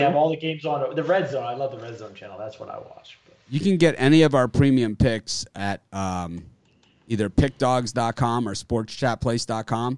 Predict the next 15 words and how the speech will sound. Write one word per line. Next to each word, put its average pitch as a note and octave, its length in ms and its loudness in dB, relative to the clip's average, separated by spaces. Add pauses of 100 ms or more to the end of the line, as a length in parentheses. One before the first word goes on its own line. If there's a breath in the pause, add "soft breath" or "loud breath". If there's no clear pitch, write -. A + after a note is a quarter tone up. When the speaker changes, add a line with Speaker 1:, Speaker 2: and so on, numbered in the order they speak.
(120)
Speaker 3:
You F#2 120 -12
go G2+ 180 0
to G2+ 80 -4
the G2 160 -4
main G#2 340 -2
menu. A2 320 -4
It G2 120 -8
says E2 140 -12
premium G2 420 -8
picks. - 420 -6 (320)
And F2+ 360 -8
you G2+ 100 -12
click, - 420 0
you C3+ 120 0
can, B2+ 120 -10